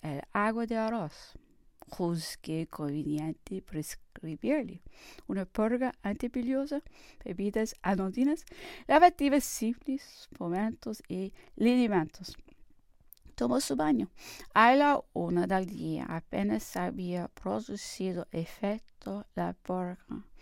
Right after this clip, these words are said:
A las diez de la noche se hallaba un poco mejor el emperador. Veintiocho de julio, sigue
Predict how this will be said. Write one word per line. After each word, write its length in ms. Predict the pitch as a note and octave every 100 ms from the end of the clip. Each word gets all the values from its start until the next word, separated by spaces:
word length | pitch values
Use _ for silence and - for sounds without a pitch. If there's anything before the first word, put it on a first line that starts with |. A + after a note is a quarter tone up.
| - - - -
A 180 | G#3+
las 220 | A3 - -
diez 480 | G#3+ G#3 G#3+ -
de 80 | G#3
la 240 | G3+ F#3 F3+
noche 440 | F3+ F3 - F#3+
se 200 | - G3+
hallaba 680 | F#3+ G3 G#3+ G3+ G3+ F3 -
un 320 | - A#3 C#4 D4
poco 480 | - G3+ G3+ - -
mejor 440 | D#3 F3+ G3+ G3+ - - - -
el 140 | - F#3+
emperador. 640 | F3 D#3+ D#3+ D#3 - - - -
Veintiocho 840 | D#4 D4 D4+ D4+ B3+ - - E3+
de 140 | G3+
julio, 580 | G#3 C4+ C#4 G#3+ F#3 F#3+ - - -
sigue 760 | - - - A#3+ A3 A3 G#3+